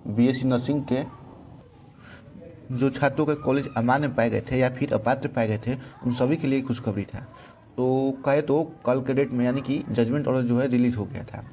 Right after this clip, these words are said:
यानी कि जो आपका hearing हुई थी, पिछली hearing हुई थी ग्यारह मार्च दो हज़ार चौबीस को जाबलपुर हाई कोर्ट में, उसका जो है judgment order कल के date में क्या हुआ था कि update हो गया था।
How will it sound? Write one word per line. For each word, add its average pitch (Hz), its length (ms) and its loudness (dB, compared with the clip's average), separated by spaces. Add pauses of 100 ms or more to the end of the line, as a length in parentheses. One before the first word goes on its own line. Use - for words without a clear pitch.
(220)
यानी 135 120 -4
कि 131 180 -2 (280)
जो 127 140 2
आपका 127 220 2
hearing 127 320 2
हुई 127 100 0
थी, 113 120 0
पिछली 131 260 -2
hearing 131 260 2
हुई 117 100 0
थी 117 180 0 (260)
ग्यारह 117 260 2
मार्च 127 200 -2
दो 113 80 2
हज़ार 117 100 2
चौबीस 123 220 0
को 131 240 -2 (380)
जाबलपुर 113 380 0
हाई 110 160 0
कोर्ट - 280 -4
में, 123 200 -2 (180)
उसका - 180 0
जो 135 100 0
है 120 100 2
judgment 123 320 2
order 123 200 2
कल 127 160 0
के 123 100 -4
date 120 160 0
में 127 120 -2
क्या 127 120 -2
हुआ 131 140 -2
था 160 140 -2 (460)
कि 302 140 0 (440)
update 120 340 0
हो 104 60 -2
गया 95 120 -2
था। 95 180 -10